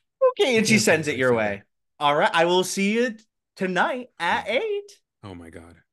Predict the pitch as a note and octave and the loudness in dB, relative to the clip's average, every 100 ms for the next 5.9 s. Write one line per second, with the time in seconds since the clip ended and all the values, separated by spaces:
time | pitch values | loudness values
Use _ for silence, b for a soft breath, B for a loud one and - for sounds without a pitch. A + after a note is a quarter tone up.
0 | _ B2+ F#2+ C#3+ C#3+ C#3 C3 - - - | _ -14 -14 -14 -12 -12 -12 -16 -18 -18
1 | - - A2 G#2 F#2+ G#2+ G#2 G2+ G2 G#2 | -20 -20 -20 -20 -18 -16 -16 -20 -20 -20
2 | C3+ C3 C3+ C#3 C#3 C3+ - _ _ _ | -20 -18 -16 -14 -14 -16 -20 _ _ _
3 | _ _ _ _ _ _ _ _ _ - | _ _ _ _ _ _ _ _ _ -20
4 | D#3+ - - A2 G#2 G#2+ A#2 A2+ A#2+ B2+ | -20 -20 -16 -12 -12 -10 -10 -10 -10 -12
5 | A#2+ B2 B2 A#2+ B2 A#2+ A#2 A2 | -8 -10 -10 -10 -8 -8 -10 -12